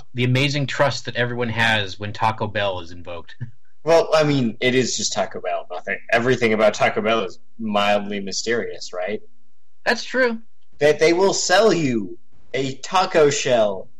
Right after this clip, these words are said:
Speaker 2: that tastes like Cool Ranch Doritos, man.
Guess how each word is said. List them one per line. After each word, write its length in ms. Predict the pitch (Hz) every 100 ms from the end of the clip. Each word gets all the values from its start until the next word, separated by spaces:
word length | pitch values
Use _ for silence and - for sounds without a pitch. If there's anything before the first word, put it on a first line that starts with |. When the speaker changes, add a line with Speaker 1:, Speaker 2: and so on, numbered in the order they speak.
| -
Speaker 2:
that 200 | 135 -
tastes 540 | - 180 202 - -
like 320 | 180 170 143
Cool 380 | - 202 196 180
Ranch 400 | 175 180 180 -
Doritos, 760 | - 131 180 165 123 98 95 104
man. 680 | 113 143 151 156 156 156